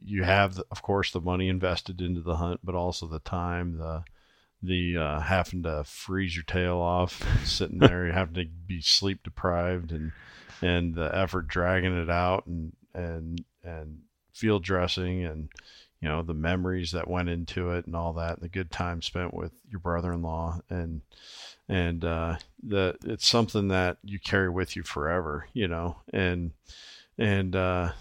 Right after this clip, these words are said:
Speaker 1: the meat side of it is just, it's the best. I mean, when you're eating that, you just, all those memories just flood back
Speaker 2: Oh,
Speaker 1: in.
Speaker 2: yeah.
Speaker 1: And, uh, you, you know, I always love, I always relish, um,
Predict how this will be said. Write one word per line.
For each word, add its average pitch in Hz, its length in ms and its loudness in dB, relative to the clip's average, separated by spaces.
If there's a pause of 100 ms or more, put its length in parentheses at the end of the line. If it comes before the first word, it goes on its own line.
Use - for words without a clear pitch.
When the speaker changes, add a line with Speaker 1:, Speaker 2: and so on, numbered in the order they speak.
Speaker 1:
the 107 140 2
meat 104 440 4 (260)
side 98 380 4
of 87 100 0
it 90 220 -2
is 90 140 -8
just, 82 360 -8
it's 98 220 -10
the - 180 -18
best. - 480 -10 (120)
I 95 80 -4
mean, 87 220 -2
when 87 140 -2
you're 90 180 2
eating 87 260 -6
that, 80 320 -4
you 90 120 -10
just, - 320 -12 (140)
all 92 300 0
those 76 160 -6
memories 80 400 -8
just - 220 -8
flood 82 360 -4
back 82 280 -4
Speaker 2:
Oh, 196 160 -2
Speaker 1:
in. - 100 -4
Speaker 2:
yeah. 78 160 -4 (680)
Speaker 1:
And, 90 360 -2
uh, 73 280 -2 (280)
you, 90 380 -4 (560)
you 95 100 -4
know, 76 160 -6 (420)
I 110 100 8
always 131 280 10
love, 101 480 6 (380)
I 113 100 6
always 120 260 6
relish, 92 760 2 (500)
um, 82 460 0